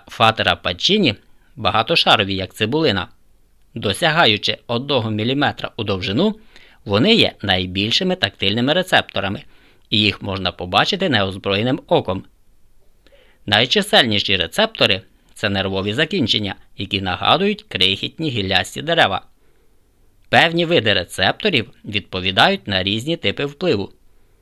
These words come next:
Тільця Мейснера і Меркеля відчувають легкий дотик, тоді як тільця Фатера Паччіні реагують на сильний тиск. Тільця Руфіні добре вловлюють вібрацію. Нервові закінчення —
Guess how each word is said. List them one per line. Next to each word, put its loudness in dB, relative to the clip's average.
Тільця 4
Мейснера 2
і -4
Меркеля 0
відчувають 0
легкий -2
дотик, -2
тоді 0
як 4
тільця 0
Фатера 0
Паччіні -4
реагують 0
на 0
сильний -2
тиск. -4
Тільця 0
Руфіні -2
добре -2
вловлюють -4
вібрацію. 0
Нервові 2
закінчення — 0